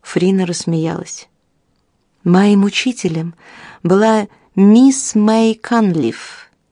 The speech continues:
которая стала чемпионкой каирских гонок в двадцать четвертом году. Она говорила, что у меня есть задатки гонщицы», объявила мисс Фишер, пока швейцар заводил хрипло ревущий мотор. «Со мной ты будешь в безопасности, Дот».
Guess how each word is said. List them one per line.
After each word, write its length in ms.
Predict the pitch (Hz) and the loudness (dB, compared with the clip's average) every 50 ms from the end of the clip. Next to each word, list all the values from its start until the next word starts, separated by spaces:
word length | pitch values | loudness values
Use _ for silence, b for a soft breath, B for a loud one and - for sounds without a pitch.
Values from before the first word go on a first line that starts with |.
| _ _ | _ _
которая 380 | - 196 190 - 185 180 180 165 | -8 -6 -2 0 2 2 2 2
стала 340 | - - 175 165 170 170 170 | 0 -2 -4 -2 -2 -2 -4
чемпионкой 800 | - - - 175 165 165 175 175 208 254 285 277 - - 190 170 | -4 -2 -2 -2 0 0 2 2 2 2 0 0 -2 -2 -4 -4
каирских 640 | - - 175 170 175 180 - - - - 180 175 | -2 -2 0 0 0 0 -2 -4 -6 -4 -4 -4
гонок 380 | 147 - 196 226 254 254 240 190 | -2 -2 -2 0 0 -2 -2 -4
в 80 | 165 165 | -6 -6
двадцать 520 | 151 165 160 202 233 233 - - 294 - | -4 -2 -2 -2 -4 -4 -6 -8 -8 -6
четвертом 520 | - 269 262 - 180 190 190 - - 185 | -6 -6 -6 -4 -4 -4 -4 -4 -6 -6
году. 360 | 180 170 156 143 - - 165 - B B B B B B B B B | -4 -4 -4 -4 -4 -6 -8 -12 B B B B B B B B B
Она 240 | B 190 254 339 349 | B -2 0 0 0
говорила, 560 | 277 196 170 170 160 156 151 147 143 151 160 | 0 0 0 0 2 2 2 0 0 -2 -4
что 200 | - - - 196 | -4 -2 0 0
у 20 | |
меня 180 | 196 214 247 254 | 2 2 2 2
есть 240 | 247 240 240 220 214 | 2 2 0 0 0
задатки 440 | 226 214 202 226 226 - - 233 | 0 0 0 -2 -4 -4 -6 -8
гонщицы», 680 | 214 214 247 254 240 - - 151 - - - 165 170 165 b b b b b b b b b | -4 -2 -2 -2 -2 -4 -6 -8 -8 -8 -10 -12 -12 -12 b b b b b b b b b
объявила 500 | 151 151 147 156 151 151 160 156 160 160 | -6 -6 -4 -4 -2 0 0 0 0 0
мисс 220 | 156 156 151 - | -2 -4 -6 -8
Фишер, 420 | - - 240 247 - - 220 208 190 B B B B | -6 -4 -4 -4 -2 -4 -4 -6 -6 B B B B
пока 220 | B - 165 - 170 | B -6 -4 -4 -4
швейцар 460 | - - 160 156 151 - 190 196 196 | -2 -2 -2 -2 -2 -2 -4 -2 -2
заводил 460 | 170 175 160 160 160 151 180 180 180 - | -2 -2 -2 -2 0 0 0 0 0 -2
хрипло 420 | - - - 208 220 220 - 208 | -6 -8 -4 -4 -4 -4 -2 -2
ревущий 480 | 196 185 185 160 165 165 - - - 170 | 0 2 0 0 0 -2 -4 -6 -6 -6
мотор. 420 | 160 165 160 - 143 - - - _ _ _ _ _ _ _ _ _ _ _ _ _ _ _ | -6 -6 -8 -8 -10 -10 -10 -12 _ _ _ _ _ _ _ _ _ _ _ _ _ _ _
«Со 220 | - - - 202 | -8 -2 0 2
мной 240 | 196 202 214 214 214 | 4 4 4 4 2
ты 120 | - 220 | 2 0
будешь 320 | 185 196 214 196 214 202 190 | 0 0 0 2 0 0 0
в 40 | 180 | 0
безопасности, 840 | 202 196 196 208 196 - 220 214 202 - 175 165 - - - 170 | 0 0 0 0 -2 -2 -2 -4 -4 -4 -6 -6 -6 -4 -4 -4
Дот». 400 | 160 156 185 165 156 - - - | -4 -2 -4 -6 -6 -8 -16 -20